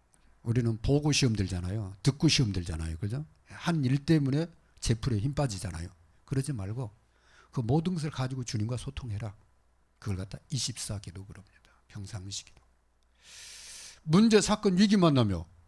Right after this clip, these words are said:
아, 집중해서 기도하지. 그게 이십오 기도예요. 집중 기도. 전도와 선교를 놓고 내 마음에 담긴 영혼을 놓고 기도하잖아요. 그게 영혼 기도입니다.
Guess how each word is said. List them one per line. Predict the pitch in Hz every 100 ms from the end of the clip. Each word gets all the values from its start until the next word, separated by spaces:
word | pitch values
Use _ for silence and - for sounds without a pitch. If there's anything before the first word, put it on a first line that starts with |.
| _ _ _
아, | 143
집중해서 | - 156 302 302 180
기도하지. | - 180 143 139 143 117 101
그게 | - 147
이십오 | 117 156 165 107 -
기도예요. | 165 110 82 76 78 92
집중 | - - - 95
기도. | - - - _ _ _ _ _ - - _ _ _ _ _ _ _ - _ _ _ _ _ -
전도와 | 113 113 120 110
선교를 | 107 143 147 120 98
놓고 | 82 - 76 - _ _ _ _ _
내 | - 107 117 123
마음에 | 113 98 104 107 110 110 107
담긴 | - - 104 101 90 90
영혼을 | 95 104 117 101
놓고 | 90 - -
기도하잖아요. | 113 107 98 90 78
그게 | - 135 101
영혼 | 92 90 104
기도입니다. | 139 123 90 76 - -